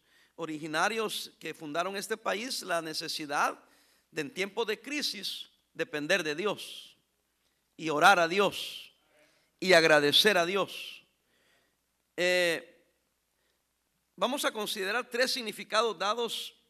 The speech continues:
al Día de Acción de Gracias. Primero, el significado del mundo.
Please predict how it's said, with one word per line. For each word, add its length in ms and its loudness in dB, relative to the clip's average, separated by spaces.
al 160 -4
Día 180 -2
de 80 -4
Acción 300 -6
de 60 -10
Gracias. 540 -4
Primero, 460 -2
el 80 -12
significado 520 2
del 140 -2
mundo. 420 -6